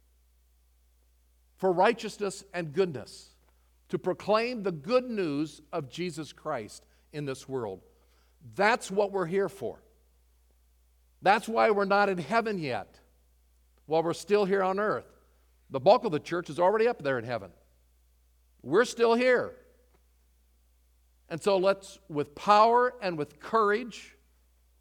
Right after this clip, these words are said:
let's keep praying, let's keep speaking with boldness and trusting the Holy Spirit that we will be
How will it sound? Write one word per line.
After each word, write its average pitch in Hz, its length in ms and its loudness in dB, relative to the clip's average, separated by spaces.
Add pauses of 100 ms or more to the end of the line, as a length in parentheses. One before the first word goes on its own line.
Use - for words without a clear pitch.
(220)
let's 170 180 -2
keep 190 300 -8
praying, 226 580 0 (200)
let's 151 160 -8
keep - 260 -8
speaking 202 400 -8
with 143 220 -4
boldness 220 520 2 (260)
and 147 140 -10
trusting 226 440 -6
the 220 100 -8
Holy 208 260 -6
Spirit 123 460 -8 (260)
that 143 160 -6
we 165 280 -2
will 170 160 -4
be 135 480 -6